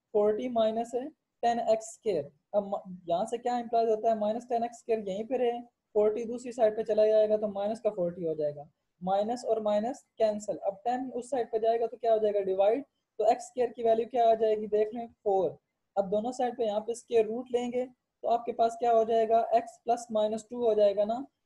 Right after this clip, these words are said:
लेकिन हमारे पास x यहाँ पे क्या है, time है, तो जब time है तो आपके पास कितना हो जाएगा, plus का टू हो जाएगा, वो x is equal to two second। देख लें, time is always positive।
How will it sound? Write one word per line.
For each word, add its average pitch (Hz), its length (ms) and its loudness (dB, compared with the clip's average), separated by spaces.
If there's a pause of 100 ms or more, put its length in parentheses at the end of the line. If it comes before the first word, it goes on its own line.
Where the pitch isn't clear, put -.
(100)
लेकिन 202 240 -2
हमारे 185 280 0
पास 233 220 -2 (100)
x 240 200 -4
यहाँ 220 160 0
पे 233 120 -8
क्या 247 240 0
है, 208 180 -2 (340)
time 226 300 2
है, 190 220 -4 (360)
तो 202 60 -2
जब 214 200 -2
time 240 280 0
है 262 120 0
तो 254 160 -2
आपके 233 260 2
पास 220 240 0
कितना 240 220 -6
हो 226 120 4
जाएगा, 226 340 2
plus 262 340 -4
का 214 120 2
टू 185 220 -4
हो 170 100 -2
जाएगा, 185 220 0 (160)
वो 208 160 0
x 226 240 0
is 208 100 -8
equal 214 300 -2
to 202 80 -8
two 226 220 -8
second। 220 260 -4
देख 208 200 -6
लें, 196 80 -8
time 196 260 -8
is 190 200 -2
always 208 360 -4 (320)
positive। 185 440 4